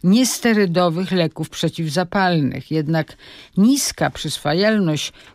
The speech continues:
kurkuminy ogranicza jej użycie i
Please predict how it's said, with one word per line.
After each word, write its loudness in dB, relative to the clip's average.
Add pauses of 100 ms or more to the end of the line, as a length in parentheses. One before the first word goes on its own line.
kurkuminy 2 (520)
ogranicza 4
jej -2 (540)
użycie 0
i -2